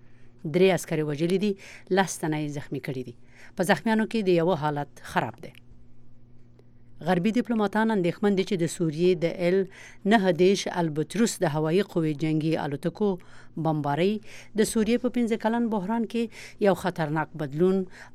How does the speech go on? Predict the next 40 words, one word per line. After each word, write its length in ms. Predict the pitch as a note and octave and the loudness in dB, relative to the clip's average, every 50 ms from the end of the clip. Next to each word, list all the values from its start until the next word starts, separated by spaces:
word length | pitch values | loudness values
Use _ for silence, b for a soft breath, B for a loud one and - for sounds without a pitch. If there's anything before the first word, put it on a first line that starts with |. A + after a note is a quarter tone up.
| - - E3+ | -2 0 0
او 100 | D#3 D#3 | 2 2
لویه 320 | D3+ D3+ D3 D#3 D#3 D#3 D3+ D3+ | 0 0 0 0 0 0 -2 -4
نښته 320 | D3+ - - A3 G#3+ G3 E3+ - | -4 -4 -4 -4 -2 -2 -4 -4
څرګندوي. 460 | D#3+ C3 C3+ C#3+ C3+ C3 C#3 - - - - - - b b b b b b b b | -6 -6 -4 -6 -6 -6 -8 -10 -12 -16 -18 -18 -18 b b b b b b b b
د 40 | F#3+ F#3+ E3+ | 2 4 6
حلب 180 | F3+ F#3+ G3+ G3+ - | 6 6 6 4 2
په 60 | A3 | -2
شمال 280 | F#3+ - A3 G#3 G3+ F#3 | 0 2 2 2 2 2
ختیځ 380 | - G3+ F#3+ - G#3+ F#3+ E3+ | 0 -2 -4 -2 -2 -4 -2
کې 120 | - A3 G3 F3+ | 0 0 2 2
د 80 | F#3+ - - F3 | 2 2 0 -2
الباب 360 | E3+ D#3+ D#3+ E3+ F#3 F#3 - - | 0 2 4 4 4 2 0 -2
ښارګوټي 460 | - F3 E3+ D3 D3 E3+ E3+ - F3 - | 0 0 0 0 0 -2 -2 -2 -2 -4
ته 60 | E3 D3+ D#3 | -2 -2 -2
نږدې 320 | D#3 C#3+ C#3+ E3 F3 F#3+ F#3+ B B B B B B B | -4 -4 -2 0 0 0 0 B B B B B B B
د 40 | F#3+ | 4
عسکرو 380 | F#3+ F#3+ - - - A#3+ B3 | 4 4 4 4 2 4 4
د 140 | A3+ A3 G#3 G3 | 4 4 2 2
وژلو 260 | F3+ F#3+ G#3+ A3 G#3+ | 2 0 0 0 2
ملامتي 480 | G3+ F3 E3 D#3 D#3 D#3 D3 - E3 | 2 2 0 0 -2 -4 -4 -4 -4
اصلاً 380 | D3+ D3 - - G3 E3+ F3 F3 | -4 -4 -4 -2 -2 0 0 0
په 320 | E3+ - F#3 F#3 G3+ - E3 | 0 2 2 2 2 0 -4
اسلامي 420 | D#3 - - E3 D#3 D3 D3 D3 D3 | -6 -6 -4 -4 -4 -4 -4 -6 -6
دولت 460 | D3 D#3 D3 D3 D3+ F3 F3+ - - | -4 -4 -2 0 0 0 0 0 -4
اچول 280 | D3+ - E3+ E3 D3+ | -6 -6 -6 -8 -6
شوې 260 | C3+ - - D#3 C#3+ C3 | -6 -6 -6 -4 -4 -6
ده. 120 | C3 B2 - B B B B B B B B | -6 -8 -10 B B B B B B B B
خو 140 | - - B3+ | 0 2 4
د 100 | A#3+ A3+ | 4 4
ترکیې 360 | - A#3 A3 F#3+ - A#3+ A#3+ | 2 2 0 0 0 0 2
نظامي 400 | A#3+ A3+ F#3+ E3+ E3+ E3+ F#3+ G3+ | 2 2 2 2 2 2 2 2
بیانیه 380 | E3+ E3 D#3+ D#3 D3+ D3+ D#3 | 2 0 0 0 0 -2 -2
وایي 200 | D3+ D3 D#3 D3+ | 0 0 -2 -2
چې 120 | D3 - D#3+ D#3 D3+ | -2 -4 -4 -4 -2
دغه 100 | C3+ D3 | -4 -4
عسکر 320 | D3+ - - - G#3+ A3 G#3+ G#3 B B B B B B A3 | -6 -4 2 4 4 4 4 2 B B B B B B 0
د 40 | A3 | 0
سوریې 340 | G#3 - A#3+ A3 A3 A3+ A3+ G3 G#3 | 2 4 2 2 4 2 0 0 0
هوایي 280 | G#3 G#3+ G#3+ A3 A3+ | -2 0 0 0 -2
قوې 260 | A3+ - - A3 G#3+ | -2 -2 0 2 2